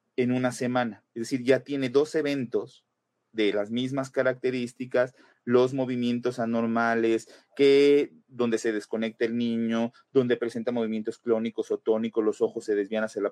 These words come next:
Bueno, sea lo que sea el componente, pero ya tiene dos eventos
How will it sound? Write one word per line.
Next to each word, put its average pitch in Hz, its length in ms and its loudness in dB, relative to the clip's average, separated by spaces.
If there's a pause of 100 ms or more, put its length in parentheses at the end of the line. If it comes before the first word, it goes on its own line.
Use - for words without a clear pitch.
(120)
Bueno, 123 240 0 (300)
sea 156 260 6
lo 131 160 0
que 120 140 -4
sea 135 180 2
el 127 120 0
componente, 135 640 -2
pero 123 160 0
ya 127 100 4
tiene 135 220 0
dos 139 320 4
eventos 135 580 0